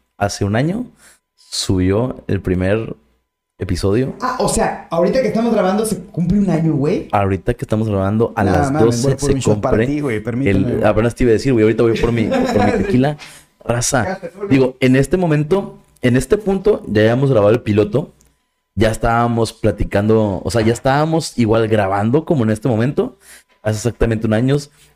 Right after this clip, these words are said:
Speaker 1: un año del primer episodio de Joveñores, que, güey, a mucho orgullo, güey, no mames, o sea, cuarenta y ocho episodios, o sea, cuarenta y ocho semanas en un año, güey, está chingón, güey, o sea, es,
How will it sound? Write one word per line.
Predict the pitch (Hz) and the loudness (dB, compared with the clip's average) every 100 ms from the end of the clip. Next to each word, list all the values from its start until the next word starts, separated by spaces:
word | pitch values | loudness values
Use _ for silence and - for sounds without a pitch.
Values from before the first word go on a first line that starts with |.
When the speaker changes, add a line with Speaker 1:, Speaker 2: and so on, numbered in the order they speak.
| - - - | -18 -6 0
Speaker 1:
un | 120 | 0
año | 117 135 - | 2 0 0
del | 120 110 | 0 0
primer | - 123 123 131 156 - - _ _ | 0 2 2 2 0 -4 -18 _ _
episodio | 110 - 110 127 135 143 151 - | -6 -2 -2 2 2 2 0 -4
de | 104 104 131 - | -2 0 0 -2
Joveñores, | - 110 107 117 143 - - - - _ _ - | -2 0 2 2 0 -2 -14 -20 -20 _ _ 0
que, | 104 95 92 | 2 2 0
güey, | 90 123 127 - | 2 0 0 -2
a | 107 | -2
mucho | 101 98 - | 0 0 0
orgullo, | 156 147 226 | 2 2 2
güey, | 269 302 | 0 2
no | 175 127 | 2 2
mames, | 123 226 302 - | 0 -2 -4 -2
o | 123 | -2
sea, | 117 | 0
cuarenta | 113 113 113 | 0 0 2
y | 110 | 2
ocho | 120 - | 2 -2
episodios, | 190 160 165 175 185 - - - - | -4 -2 0 2 0 -6 -16 -20 -6
o | - | -4
sea, | 123 | 0
cuarenta | 123 123 127 | 0 2 0
y | |
ocho | 123 - | -2 -6
semanas | 190 170 160 165 | -6 -4 -4 -4
en | 147 | -4
un | 143 147 | -4 -2
año, | 147 151 | -4 -2
güey, | 208 | -2
está | 156 127 | -4 -8
chingón, | - 175 165 92 285 | -6 -2 -2 -2 -2
güey, | - 139 | -2 -2
o | |
sea, | - 127 | -2 0
es, | 113 117 - | -2 -4 -12